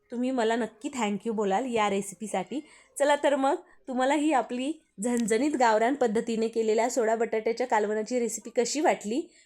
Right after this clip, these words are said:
मला नक्की कमेंट करून सांगा. आणि जर तुम्हाला ही रेसिपी आवडली असेल तर आपल्या आदिश्री रेसिपी चॅनलला सबस्क्राईब करा, त्याचबरोबर बेल आयकॉनही प्रेस करा, जेणेकरून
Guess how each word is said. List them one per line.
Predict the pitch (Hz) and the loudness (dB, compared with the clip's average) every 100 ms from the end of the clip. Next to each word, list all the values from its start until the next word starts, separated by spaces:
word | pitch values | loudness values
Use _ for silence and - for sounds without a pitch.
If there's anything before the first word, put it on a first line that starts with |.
| _ | _
मला | 208 233 | 0 2
नक्की | 247 233 - 311 | 2 0 -4 -2
कमेंट | 349 294 233 233 | 2 2 2 0
करून | 220 214 220 | 0 0 0
सांगा. | 220 196 196 - - _ | -2 0 -2 -4 -10 _
आणि | - 233 247 | -2 -2 2
जर | 226 254 269 | 2 2 0
तुम्हाला | 247 240 233 | 0 0 0
ही | 240 | 0
रेसिपी | 247 226 240 240 | 0 -2 -2 2
आवडली | 214 185 196 226 | 2 2 0 0
असेल | 226 226 226 226 | 0 0 -2 0
तर | 247 | 0
आपल्या | 220 202 240 - | 2 0 -2 0
आदिश्री | 196 233 240 339 | -2 -2 -4 -4
रेसिपी | 320 262 220 247 | -2 -4 -6 -8
चॅनलला | 202 214 202 202 202 294 - - _ - | -6 -2 0 0 0 -2 -6 -20 _ -4
सबस्क्राईब | 220 - - 226 247 - | -2 -2 -2 2 2 2
करा, | - 214 226 - - _ | -2 0 0 -4 -20 _
त्याचबरोबर | 233 240 294 226 208 208 254 | 2 2 2 0 0 2 0
बेल | 233 214 220 | 0 2 2
आयकॉनही | 208 202 220 247 | 2 0 0 0
प्रेस | 349 226 214 | -2 0 -2
करा, | - 202 208 | -2 -2 0
जेणेकरून | 214 220 240 240 | 0 -2 0 0